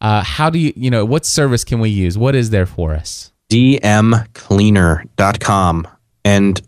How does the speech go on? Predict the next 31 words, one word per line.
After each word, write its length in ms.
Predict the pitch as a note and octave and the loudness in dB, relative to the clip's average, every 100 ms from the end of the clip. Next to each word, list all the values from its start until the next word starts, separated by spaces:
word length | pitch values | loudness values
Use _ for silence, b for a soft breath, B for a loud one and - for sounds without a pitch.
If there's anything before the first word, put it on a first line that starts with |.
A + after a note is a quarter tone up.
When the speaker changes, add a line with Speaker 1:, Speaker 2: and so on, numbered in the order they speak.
| - | -2
Speaker 2:
literally 480 | G2+ A2 B2 B2+ A#2+ | 2 2 2 2 2
all 160 | G#2+ | 2
you 80 | G#2+ | 2
do 220 | F#2+ G2+ | 2 2
is 200 | G2 E2+ | 2 2
you 140 | F2 F2+ | 2 2
authorize 540 | F2 F2 G2 G2+ G2 | 2 2 0 2 0
it, 180 | G#2+ - b b b - | 0 -2 b b b -2
and 100 | G2 | 2
then 100 | F#2+ | 4
you 100 | F#2+ | 4
can 200 | G#2 G2 | 2 0
click 360 | F2+ G#2+ G2+ - - | 0 0 -2 -4 -2
delete 420 | F2 F#2 F2 F#2+ | 0 2 2 2
all 300 | A#2 G#2+ C3 | 2 2 2
D 200 | D3 D3 | 2 2
Ms 380 | C#3+ D3 D3 C#3 | 2 2 0 -2
or 140 | - F#2 | -2 -2
delete 320 | F2+ F2+ F2+ | 2 2 2
all 160 | E2+ D#2+ | 2 0
sent 560 | - A#2 A#2+ C3 - - - | 0 0 0 -2 -6 -14 -6
or 100 | F#2+ | -2
delete 300 | F#2+ F#2 F#2 | 2 2 2
all 380 | E2+ E2 E2 - _ | 2 2 0 -6 _
received, 800 | F#2 F2 - B2+ C3 C#3+ C#3 - B B B B - | -2 0 0 2 4 4 2 -2 B B B B -2
or 160 | A2+ A#2 | 0 2
even 480 | A#3+ C#3 G2 G#2 - _ | 2 2 -2 -4 -12 _
delete 380 | G2+ C3 A#2+ C#3+ - - | -2 2 4 2 -2 -2
only 400 | C3 F#3 F3 B2+ | 2 4 4 2
D 320 | G2+ A#2 A2+ | 2 2 4
Ms 380 | A#2 A#2+ A#2 | 2 2 0